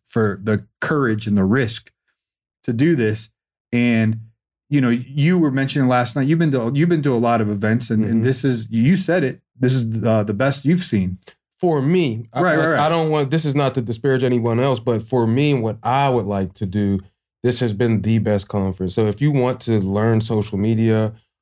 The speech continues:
Speaker 2: on top of your business, because it's very important. We had Jonathan Potoshnik as one of the, as the keynote speaker, and he was talking about why he even got on social media, and it was to push things for ser-, for Service Autopilot.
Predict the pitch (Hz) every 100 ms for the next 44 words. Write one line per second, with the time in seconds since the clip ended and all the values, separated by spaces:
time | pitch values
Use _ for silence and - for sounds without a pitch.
0 | _ _ - 127 147 143 - 147 156 151
1 | 131 98 101 123 131 110 - 107 120 107
2 | 104 120 120 110 101 117 104 95 101 139
3 | 143 113 120 117 113 104 98 127 135 113
4 | 101 - _ _ _ - 101 110 113 107
5 | 101 101 - - 104 95 - 175 131 101
6 | - 107 101 104 107 110 - - 98 104
7 | 143 131 - 123 120 117 104 98 107 95
8 | 104 117 117 110 120 117 107 107 110 101
9 | 101 113 107 98 104 92 98 95 98 95
10 | 87 95 101 101 104 98 92 _ _ _
11 | _ 117 110 - 135 - - _ - 107
12 | 104 101 107 104 95 - - 104 101 92
13 | - 107 95 95 151 143 98 104 90 82
14 | 87